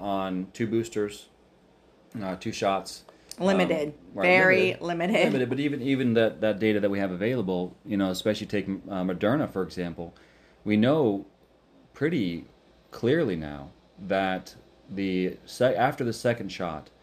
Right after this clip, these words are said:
Speaker 1: the rate of myocarditis really spikes.
Speaker 2: Mm-hmm.
Speaker 1: So it's not, it's not a linear, uh, increase. It's a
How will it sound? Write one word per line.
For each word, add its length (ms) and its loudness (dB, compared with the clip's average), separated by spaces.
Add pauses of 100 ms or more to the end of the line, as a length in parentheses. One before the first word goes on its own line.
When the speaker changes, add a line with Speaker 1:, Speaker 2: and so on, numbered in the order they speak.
(380)
Speaker 1:
the 260 0
rate 200 4
of 100 2
myocarditis 880 -2 (360)
really 240 2
spikes. 560 -8
Speaker 2:
Mm-hmm. 420 -6
Speaker 1:
So 160 2
it's 140 -2
not, 300 4
it's 180 -8
not 220 4
a 160 4
linear, 680 -2 (120)
uh, 220 -8
increase. 680 -8
It's 240 -6
a 180 0